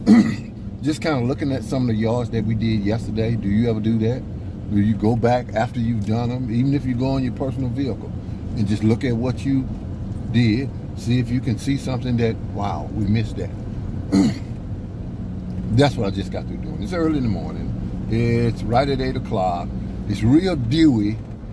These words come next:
and I don't like to jump right in that dew. I like to, if it means I start a thirty, forty minutes or an hour later, then I just do it because the grass doesn't mow the same when it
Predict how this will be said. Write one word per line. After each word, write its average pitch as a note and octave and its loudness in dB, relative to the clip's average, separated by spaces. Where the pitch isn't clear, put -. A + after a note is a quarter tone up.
and A#2 2
I B2+ 2
don't D#3 2
like C#3 0
to A2 -2
jump A2+ 0
right G2 0
in F#2 -2
that F2 -6
dew. F#2 0
I F2 -2
like G#2 0
to, G2 -4
if G2+ -4
it G#2+ 6
means A#2 4
I A2 2
start A2+ 0
a G#2 -2
thirty, A#2 2
forty A2+ 0
minutes A2 0
or G#2 0
an G#2 2
hour A2+ 2
later, A2+ 2
then A2 4
I A2 -2
just G#2+ 0
do A2 4
it G#2 0
because G#2+ -2
the G#2+ -6
grass G#2 0
doesn't G2+ -2
mow F#2+ -2
the F#2 -6
same F2 -6
when F#2 0
it F2 -4